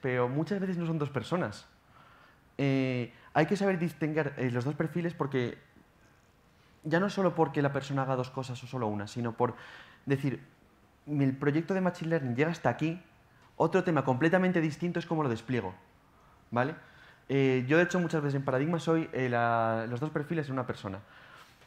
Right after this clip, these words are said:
Pero el tema de poder separarlo en esos dos perfiles permite que, eh, cuando yo estoy haciendo la lógica de cómo se despliega, si mañana quiero seguir un modelo, desplegarlo en otro sitio, quiero decir, "Vale, ya tengo mis Docker, mi proyecto de Machine Learning, mi código testeado,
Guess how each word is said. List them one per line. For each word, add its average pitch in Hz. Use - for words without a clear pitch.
Pero 139
el 131
tema 180
de 202
poder 170
separarlo 160
en 135
esos 170
dos 170
perfiles 160
permite 139
que, 113
eh, 131
cuando 127
yo 147
estoy 196
haciendo 180
la 127
lógica 139
de 107
cómo 160
se 170
despliega, 147
si 147
mañana 147
quiero 180
seguir 180
un 175
modelo, 165
desplegarlo 127
en 131
otro 160
sitio, 113
quiero 147
decir, 131
"Vale, 135
ya 127
tengo 170
mis 147
Docker, 156
mi 151
proyecto 147
de 151
Machine 147
Learning, 147
mi 143
código 147
testeado, 147